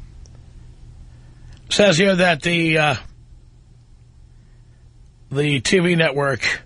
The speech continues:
Al Baghdadiya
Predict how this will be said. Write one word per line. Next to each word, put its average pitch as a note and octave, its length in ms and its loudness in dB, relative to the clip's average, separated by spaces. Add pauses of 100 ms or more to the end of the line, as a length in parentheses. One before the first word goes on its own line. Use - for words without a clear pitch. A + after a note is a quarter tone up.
(1500)
Al F3+ 300 2
Baghdadiya D#3+ 920 2